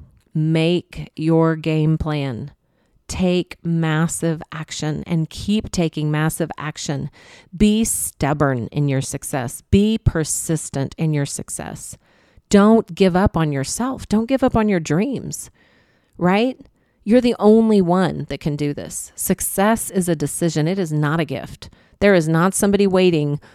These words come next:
on the other side of what you're working on with a, you know, silver spoon handing it to you, saying, "Here you go, congratulations." No, it's going to be you doing the hard work that gets there.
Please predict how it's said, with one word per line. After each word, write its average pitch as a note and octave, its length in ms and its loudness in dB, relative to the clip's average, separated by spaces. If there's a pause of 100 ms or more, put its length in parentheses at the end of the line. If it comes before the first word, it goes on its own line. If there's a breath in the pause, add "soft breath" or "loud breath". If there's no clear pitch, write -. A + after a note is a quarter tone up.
(340 soft breath)
on E3+ 100 4
the E3 120 6
other F3 160 6
side E3 500 4
of D3 380 2
what D3+ 300 0
you're E3 140 2
working E3 420 2
on C#3 340 0
with D3+ 220 2
a, C#3+ 320 2
you E3+ 140 0
know, C#3 380 0 (460)
silver G3 400 4
spoon F3 500 2
handing E3 360 2
it D3 160 2
to F#3 120 2
you, D#3 340 2
saying, D3 320 0
"Here D#3+ 160 2
you F3 120 0
go, D#3 220 4
congratulations." E3+ 1120 -2 (640 soft breath)
No, D#3+ 460 2
it's D#3 220 0
going E3+ 260 2
to E3 80 0
be D#3+ 80 2
you E3+ 340 4
doing E3 260 0
the D3 100 -2
hard D3 260 -2
work C#3 240 -4
that - 140 -10
gets - 260 -8
there. C2+ 320 -10